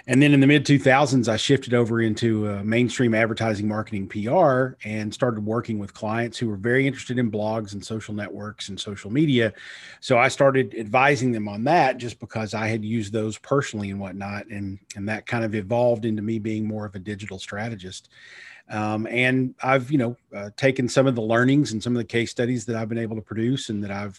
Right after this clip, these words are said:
you know, watched other people produce over the years and written a few books. And my latest one is focused on influencer marketing. It's called Winfluence, Reframing Influencer Marketing to Ignite Your Brand. And I think it's got some good ideas for folks.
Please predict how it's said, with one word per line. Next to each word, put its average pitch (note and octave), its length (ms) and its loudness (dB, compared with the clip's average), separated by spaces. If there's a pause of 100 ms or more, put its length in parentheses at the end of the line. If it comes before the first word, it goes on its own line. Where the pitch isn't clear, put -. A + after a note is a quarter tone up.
(140)
you A#2 80 -8
know, F#2+ 80 -8
watched G#2+ 380 -4
other C3 140 2
people G#2+ 280 -4
produce G#2 300 -6
over G2+ 160 -8
the F#2+ 80 -10
years G2+ 340 -8
and F#2 140 -12 (420)
written B2+ 220 2
a A#2+ 60 -6
few D3 180 2
books. B2+ 560 -2
And A#2 120 -4
my A2 140 -4
latest B2+ 440 -4
one B2+ 160 0
is A#2 280 -6
focused B2 400 -4
on A#2 140 -2
influencer A#2 500 -4
marketing. A#2+ 380 -4
It's A#2 160 -12
called F#2+ 240 -10
Winfluence, A2+ 640 -4
Reframing A2 580 -6
Influencer G#2+ 560 -8
Marketing G#2 440 -10
to G#2+ 160 -10
Ignite G#2 340 -10
Your F#2+ 120 -14
Brand. A#2 440 -6
And A2+ 180 -6
I - 380 -20
think D#3+ 140 -2
it's D3 100 -14
got D#3 180 4
some D3+ 120 4
good D3 120 6
ideas D3 300 6
for A2 160 -6
folks. - 320 -12